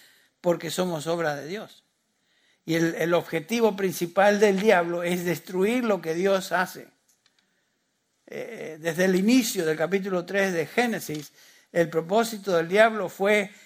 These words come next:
eh, torcer, destruir, tergiversar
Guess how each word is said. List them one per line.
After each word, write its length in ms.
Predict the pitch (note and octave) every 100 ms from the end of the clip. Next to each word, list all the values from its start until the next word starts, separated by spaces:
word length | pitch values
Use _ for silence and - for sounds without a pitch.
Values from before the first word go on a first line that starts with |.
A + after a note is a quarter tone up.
| _ _ _ _ _
eh, 160 | - - _
torcer, 680 | F3+ D#3+ - G#3 F#3 C#3+
destruir, 880 | C#3 C#3 - E3 F3+ G3+ F#3 C#3 B2
tergiversar 2000 | E3 D#3+ D#3+ - - - - - - F3 E3 E3 - D3+ D#3+ D#3 G#3+ G#3 F3 C#3+